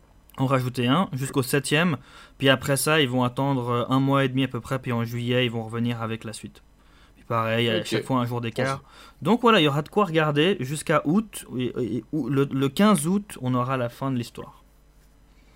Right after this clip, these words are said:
Speaker 1: Donc, euh,
Speaker 2: Ok.
Speaker 1: donc voilà. Puis après, j'avais aussi le film, euh, La Cité de la, La Cité Perdue, je sais, le, le secret de la Cité Perdue, je crois. Comme, euh, comme a dit
Speaker 2: Mhm.
Speaker 1: Lucci, qui m'avait donné un-, envie quand j'étais allé voir, euh,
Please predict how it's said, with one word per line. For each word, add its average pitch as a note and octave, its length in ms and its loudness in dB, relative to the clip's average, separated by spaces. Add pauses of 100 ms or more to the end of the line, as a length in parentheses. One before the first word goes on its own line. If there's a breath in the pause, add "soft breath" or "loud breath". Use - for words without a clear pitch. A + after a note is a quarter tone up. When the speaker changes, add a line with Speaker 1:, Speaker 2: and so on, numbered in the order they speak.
(760 soft breath)
Speaker 1:
Donc, - 440 -8
euh, C4+ 100 8
Speaker 2:
Ok. - 160 8
Speaker 1:
donc A2+ 220 10
voilà. A#2 160 0
Puis B2+ 100 -2
après, C#3+ 140 0
j'avais D3 180 2
aussi B2 300 -2
le D3 100 2
film, D3 360 -2
euh, B2+ 120 2
La A#2+ 60 -2
Cité B2 240 -6
de A#2 100 -4
la, A#2 440 -4 (420 soft breath)
La A#2 80 -8
Cité - 240 -8
Perdue, A#2+ 260 -6
je A#2 80 -8
sais, - 80 -10
le, A2+ 160 -8 (380)
le A#2 80 -6
secret B2 380 -8
de A#2+ 40 -6
la A#2 80 -6
Cité - 140 -12
Perdue, A#2+ 180 -6
je C#3+ 60 -14
crois. C#3 180 -10 (380 soft breath)
Comme, B2+ 180 0
euh, A#2+ 120 2
comme B2 180 0
a B2 40 4
dit B2 140 2
Speaker 2:
Mhm. C#3 80 6
Speaker 1:
Lucci, C#3 400 0
qui C3 100 -12
m'avait A#2 220 -2
donné A#2+ 300 -4
un-, C3 80 0
envie C3 280 -2
quand D3 120 -4
j'étais B2 180 -6
allé A#2+ 140 -2
voir, C3 320 0
euh, B2 300 -2